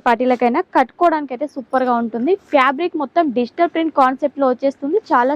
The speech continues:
సాఫ్ట్ గా ఉంటుంది ఫ్యాబ్రిక్ వచ్చేసి. And దీని బ్లౌజ్ కూడా కాంట్రాస్ట్ వచ్చేస్తుందండి. కాంట్రాస్ట్ with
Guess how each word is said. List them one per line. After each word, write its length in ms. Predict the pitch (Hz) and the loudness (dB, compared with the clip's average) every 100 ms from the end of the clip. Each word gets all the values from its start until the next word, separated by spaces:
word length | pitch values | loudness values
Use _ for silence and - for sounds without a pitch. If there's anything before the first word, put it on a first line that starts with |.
| - | 0
సాఫ్ట్ 320 | 262 277 - 294 | 0 0 -2 0
గా 80 | 269 | 0
ఉంటుంది 300 | 254 262 359 381 | -2 -2 -2 0
ఫ్యాబ్రిక్ 400 | 240 208 240 247 | 0 0 -2 -2
వచ్చేసి. 340 | 226 247 - 466 _ - - - - | -4 -6 -6 -10 _ -20 -20 -8 0
And 140 | 294 330 330 | 2 2 2
దీని 180 | 339 277 | 2 2
బ్లౌజ్ 260 | 302 311 349 | 4 2 2
కూడా 140 | 359 381 381 | 0 0 2
కాంట్రాస్ట్ 480 | 302 302 339 330 302 | 2 2 -2 -2 -4
వచ్చేస్తుందండి. 680 | 254 294 - 294 277 269 370 554 _ _ _ _ _ _ 339 | 0 -2 0 -2 0 0 -2 -4 _ _ _ _ _ _ 2
కాంట్రాస్ట్ 420 | 330 349 381 - | 4 4 0 0
with 160 | 339 - | -2 0